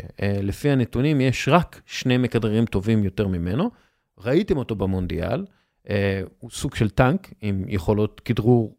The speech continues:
אה, מרגשות ושכונתיות אפילו. לצערנו, הוא בקבוצה לא משהו בליגה הצרפתית, אולי בעונה הבאה נראה אותו על במה גדולה יותר,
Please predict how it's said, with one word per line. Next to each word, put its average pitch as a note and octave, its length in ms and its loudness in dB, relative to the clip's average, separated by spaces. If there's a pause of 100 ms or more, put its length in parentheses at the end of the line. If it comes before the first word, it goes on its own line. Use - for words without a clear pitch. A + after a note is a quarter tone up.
(200)
אה, G2 340 0
מרגשות B2+ 640 0 (180)
ושכונתיות B2 920 2
אפילו. D3 340 2 (460)
לצערנו, D3 500 0
הוא D#3+ 260 2
בקבוצה C3+ 420 -2
לא D3+ 180 4
משהו C3+ 300 0
בליגה A2+ 260 0
הצרפתית, - 540 -2
אולי A#2+ 180 2
בעונה A2 340 -2
הבאה - 460 -2
נראה G#2+ 300 -2
אותו G#2 360 0
על F#2+ 80 0
במה G2 300 0
גדולה G#2 440 0
יותר, C#3 380 -2